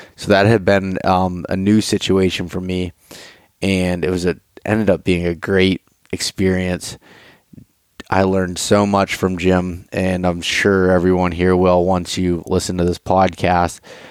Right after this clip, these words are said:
But the guy is just such a wealth of knowledge and a very disciplined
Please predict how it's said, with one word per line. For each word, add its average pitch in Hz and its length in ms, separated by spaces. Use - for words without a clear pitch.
But 90 300
the 101 80
guy 98 280
is 90 160
just 92 180
such 95 180
a 92 60
wealth 95 380
of 87 40
knowledge 92 680
and 90 640
a 98 40
very 95 840
disciplined 90 920